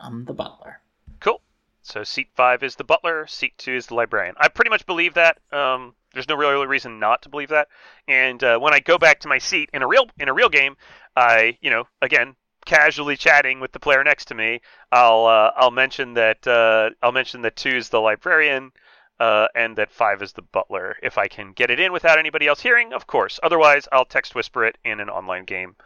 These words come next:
Speaker 2: um, all in one text so that it doesn't look like there's stuff flying back and forth.
Speaker 1: Seat three nominates seat seven and says,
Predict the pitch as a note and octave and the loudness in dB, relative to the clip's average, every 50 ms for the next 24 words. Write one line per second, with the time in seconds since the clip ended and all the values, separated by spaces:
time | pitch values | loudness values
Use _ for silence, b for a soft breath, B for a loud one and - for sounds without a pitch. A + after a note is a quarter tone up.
0 | b b b b b b b - E2+ E2+ E2+ E2+ E2+ F2 F#2+ B2 _ _ - A#2 | b b b b b b b -12 -12 -10 -10 -10 -12 -14 _ _ _ _ 2 4
1 | C3 C#3 C3+ C3 B2 A2+ A#2 A2+ A2+ - - G#2 - - - - B2 A2 A2 G#2 | 4 4 4 2 -2 -4 -4 -4 -4 -4 -6 -6 -6 -8 -8 -6 -4 -2 -2 -2
2 | - G#2+ - G#2+ G2+ G2 - - G2 - F#2 F#2 - - - F2+ - - - - | -4 -6 -8 -8 -10 -10 -8 -8 -10 -10 -10 -14 -14 -12 -12 -12 -10 -10 -10 -10
3 | - - - - - _ _ _ _ _ _ _ _ _ _ _ _ _ _ _ | -10 -12 -14 -16 -16 _ _ _ _ _ _ _ _ _ _ _ _ _ _ _
4 | _ _ _ _ _ _ - - - A#3 A3+ A3+ - - _ _ _ _ - B3+ | _ _ _ _ _ _ -16 -12 -12 -12 -12 -12 -16 -20 _ _ _ _ -4 -2
5 | D#4+ - B3 F#3 E3 D3+ D3 C#3 C#3 C#3 C3+ C3 C3+ C#3 - - - - - - | -2 -2 -2 -4 -8 -8 -8 -8 -8 -8 -8 -10 -12 -14 -16 -20 -20 -16 -14 -12
6 | C3+ B2 - - - _ _ _ _ - - - - - - E3 D3 C3+ C3 B2 | -12 -12 -14 -16 -20 _ _ _ _ -14 -12 -10 -8 -2 0 0 0 0 -2 -6
7 | A#2 A#2 A#2 G#2+ - G2 A#2 A#2 A#2+ A#2+ A#2 A#2 A2+ A2+ - - B2+ A#2 A2+ G#2+ | -6 -8 -10 -12 -12 -10 -10 -8 -8 -8 -8 -10 -10 -10 -8 -6 -4 -4 -4 -6
8 | G#2+ G#2 G#2 G#2+ G#2 A2 - - _ | -8 -8 -10 -12 -14 -16 -16 -18 _